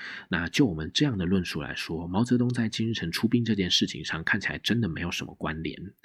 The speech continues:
当然，这并不是要帮毛泽东洗地还是干嘛的，尤其我还是个台湾人，更没有必要做这样的事情。但要更合理的认识历史，总是得就事论事嘛。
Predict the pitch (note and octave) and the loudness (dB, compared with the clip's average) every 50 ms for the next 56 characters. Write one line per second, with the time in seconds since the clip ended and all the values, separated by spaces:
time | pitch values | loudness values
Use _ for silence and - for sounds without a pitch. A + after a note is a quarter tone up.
0 | - - - - - - - _ - D#3+ D#3+ B2 D#2+ D2+ D2+ - - _ - D3+ | -20 -16 -14 -14 -14 -14 -4 _ 2 4 4 4 2 2 -2 -6 -10 _ 2 4
1 | C#3+ - E3 C3+ G#2+ G#2+ - B2+ A#2 G#2+ - A2+ A2+ A2+ F#2+ F2+ F#2 G2+ F#2+ G2 | 6 6 6 6 6 4 2 2 0 2 0 0 0 0 0 0 0 0 0 2
2 | G2+ - - - - - - - - - - A#3 F#3+ - - _ _ - - - | 2 2 0 0 0 0 -2 -6 -10 2 4 4 4 4 0 _ _ -6 -4 -4
3 | - - - - - D#2+ D2 - - - - - - - - - _ E2 F2+ G2+ | -4 -4 -6 -4 -4 -6 -6 -8 -10 -12 -12 -12 -14 -14 -16 -6 _ 6 6 6
4 | B2+ - - F#2 D#2 - - - F#2 E2 E2+ - - E2+ D#2+ D#2 F2 F2+ F2+ D#2+ | 8 8 6 4 4 2 0 0 0 -2 0 0 2 2 2 2 2 0 0 -2
5 | D2 D#2 - G2 F2+ F2 D2 - - E2+ D#2+ E2+ E2 - - - F#2 D#2+ D#2 - | -2 -2 -2 -2 -2 -2 -2 -4 -2 -2 -2 -4 -6 -4 0 0 0 0 0 -2
6 | - D2+ D2+ D#2 - - - - E2+ - - - - - D#2+ - - - - - | -6 -6 -6 -8 -8 -8 -6 -6 -6 -6 -6 -6 -8 -8 -10 -14 -16 -14 -12 -10
7 | - - - - - _ - D#3+ D3+ D3 D3+ D#3 C#3+ C3+ B2+ - E3 C3+ - E2+ | -10 -10 -10 -12 -12 _ 0 2 2 4 4 4 4 4 4 6 6 6 6 2
8 | - - - - F2 E2+ B2+ D3+ C#3 - - - - G#2 G#2+ F#2+ F#2 - - G2+ | -2 -4 -2 0 4 4 6 6 6 4 2 0 0 2 2 2 0 0 0 0
9 | F#2 E2+ G#2+ G#2+ F#2+ G2 - - - - - - - - - - - - - - | 2 2 4 2 4 4 2 2 4 2 0 -2 -6 -6 -6 -4 -2 -2 0 0
10 | - - - - - C2+ - - - D2 D#2+ C2 - - - - - C2+ B1+ - | -2 -4 -4 -4 -4 -4 -4 -6 -6 -4 -4 -4 -2 0 0 0 -2 -4 -8 -10